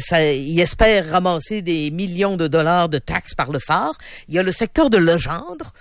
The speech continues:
où le tramway va aboutir parce qu'on a besoin d'un garage pour le, le serrer, puis où il espère qu'on va construire également dans ce coin-là. Puis il y a les terrains des Sœurs de la Charité, que le tramway, euh, où le tramway va achever à Charlebourg,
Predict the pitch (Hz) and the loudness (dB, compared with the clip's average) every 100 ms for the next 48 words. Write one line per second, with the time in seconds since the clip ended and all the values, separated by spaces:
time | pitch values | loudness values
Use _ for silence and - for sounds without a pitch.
0 | _ 180 190 202 180 - 175 - 175 175 | _ -6 -4 -6 -8 -6 -6 -2 -2 0
1 | 202 175 151 156 160 - 202 185 143 - | -2 2 2 2 -2 -6 -4 -6 -6 -8
2 | 151 147 143 143 175 151 127 151 143 151 | -4 -2 0 0 2 2 2 2 4 2
3 | 147 143 139 123 - 156 139 - 135 120 | 0 -6 -6 -6 -8 -6 -6 -6 -6 -4
4 | 208 311 - - - 180 180 208 175 170 | -4 -6 -14 -14 -8 -4 0 0 2 0
5 | - 196 196 190 - 156 151 156 160 180 | 0 2 4 2 0 -2 -2 -2 -2 -4
6 | 156 - 180 175 151 151 135 160 165 131 | -6 -6 -6 -4 -2 0 0 0 -2 -2
7 | - 135 139 302 - - - - 240 359 | -4 -4 -2 -4 -6 -14 -8 0 2 4
8 | 247 - 180 160 247 185 - 220 180 147 | 4 2 2 2 2 2 2 0 0 -2
9 | 156 135 143 - - 381 - 185 156 156 | -4 -6 -4 -4 -2 -4 -2 0 0 -2
10 | - 160 175 226 240 - - - - 147 | 0 0 0 -2 -2 -10 -20 -20 -6 -4
11 | 117 131 202 185 - 175 208 202 151 156 | -2 0 2 4 4 2 2 2 2 2
12 | - 226 170 - 147 151 131 208 330 294 | 0 -2 -2 -2 0 0 0 0 -2 -8